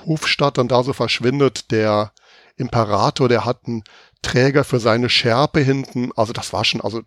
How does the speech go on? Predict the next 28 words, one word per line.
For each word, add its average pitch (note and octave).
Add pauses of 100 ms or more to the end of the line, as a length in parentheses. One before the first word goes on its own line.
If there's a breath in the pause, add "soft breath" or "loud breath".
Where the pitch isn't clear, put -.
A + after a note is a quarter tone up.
das -
fand G#2+
ich A#2
schon, -
also G#2+
das A2
Worldbuilding, D#3
sag C3+
ich -
mal, B2
und A2+
dieses G#2+
Setting C3+
und A#2
die A2+
Kostüme, F3 (520 loud breath)
das -
fand A2
ich A#2
schon A2+
super. A#2
Also A2+ (440)
da B2
lasse B2+
ich C#3+
auch C3
nichts C3
drankommen. -